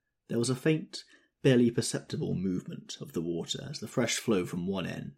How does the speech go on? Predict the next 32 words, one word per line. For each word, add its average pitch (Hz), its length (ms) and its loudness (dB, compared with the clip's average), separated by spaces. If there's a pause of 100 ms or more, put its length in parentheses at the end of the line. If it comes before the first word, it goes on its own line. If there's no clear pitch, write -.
urged - 360 -8
its - 160 -10
way - 160 -6
toward 76 300 -6
the - 80 -10
drain - 360 -2
at - 80 -12
the 76 140 -6
other. 71 240 -8 (1500)
With 131 120 -6
little 131 220 4
ripples 76 520 0
that - 140 -16
were - 60 -6
hardly 87 480 -4
the 76 80 -6
shadows 87 440 -2
of 78 160 -12
waves, - 580 -10 (360)
the 110 80 2
laden 104 400 6
mattress - 540 -2
moved 87 260 -2
irregularly - 560 -2
down - 300 -6
the 147 60 -6
pool. - 500 -10 (880)
A 135 60 -4
small 123 500 6
gust - 300 0
of 151 140 -2
wind 80 440 0